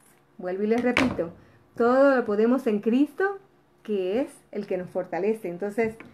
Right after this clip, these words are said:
que le quede como reflexión, ¿verdad? Que,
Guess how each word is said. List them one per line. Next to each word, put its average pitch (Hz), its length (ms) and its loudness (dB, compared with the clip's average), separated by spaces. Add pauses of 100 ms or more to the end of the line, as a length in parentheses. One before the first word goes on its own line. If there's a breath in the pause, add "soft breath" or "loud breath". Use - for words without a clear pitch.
(220 loud breath)
que 254 100 4
le 220 140 4
quede 262 320 6
como 202 560 2
reflexión, 233 580 4
¿verdad? 311 260 6
Que, 247 400 4